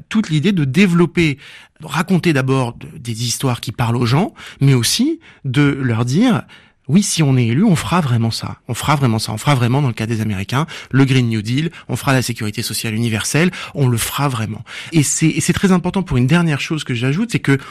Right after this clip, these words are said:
en fait, nous vivons tout le temps, toute notre vie dans des histoires qui sont des histoires, en gros, pour aller très vite, du néolibéralisme. C'est-à-dire que on nous raconte de la, la guerre de tous contre tous, que si on baisse les impôts des plus riches, ça va profiter à tout le monde.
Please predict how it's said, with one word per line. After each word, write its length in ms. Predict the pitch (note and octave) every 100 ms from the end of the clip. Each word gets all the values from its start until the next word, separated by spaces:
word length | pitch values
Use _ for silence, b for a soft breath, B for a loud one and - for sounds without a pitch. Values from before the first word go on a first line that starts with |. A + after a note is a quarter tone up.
| B
en 80 | -
fait, 180 | D3+ G#3
nous 180 | D3 C#3+
vivons 440 | C3+ E3 E3+ G3+ - -
tout 80 | E3+
le 60 |
temps, 180 | D#3+ E3
toute 200 | D#3+ F#3
notre 200 | D#3+ C#3+
vie 160 | B2+ C#3+
dans 140 | B2+
des 180 | A#2 A2
histoires 420 | A2 - D3 F3+
qui 120 | -
sont 160 | B2 B2+
des 160 | A#2+ A2
histoires, 240 | - E3
en 80 | D3
gros, 140 | B2
pour 140 | C3+ A#2
aller 100 | A2
très 140 | -
vite, 100 | B2
du 100 | C3+
néolibéralisme. 800 | A2+ A#2 A#2 B2 B2 E3 F#3 -
C'est-à-dire 480 | - G#2+ A2+ C3 C#3
que 220 | - C#3 C3+ B B
on 100 | B2+
nous 120 | C3
raconte 360 | A#2 A2 C#3 D3+
de 100 | A#2
la, 140 | G#2+
la 160 | - B2
guerre 160 | A#2+ A#2+
de 80 |
tous 240 | A2+ - -
contre 260 | A#2+ -
tous, 360 | B2+ F3 F3+ F3+ B B -
que 80 |
si 140 | C3+ C#3
on 40 |
baisse 200 | C3 C3
les 120 | C3+
impôts 200 | B2+ A#2+
des 100 | B2
plus 140 | G#2+ B2
riches, 200 | B2+ B2+
ça 80 | F#2+
va 120 | G#2
profiter 340 | - A#2+ A2
à 80 | C3
tout 120 | C3
le 60 | E3+
monde. 280 | F3+ F3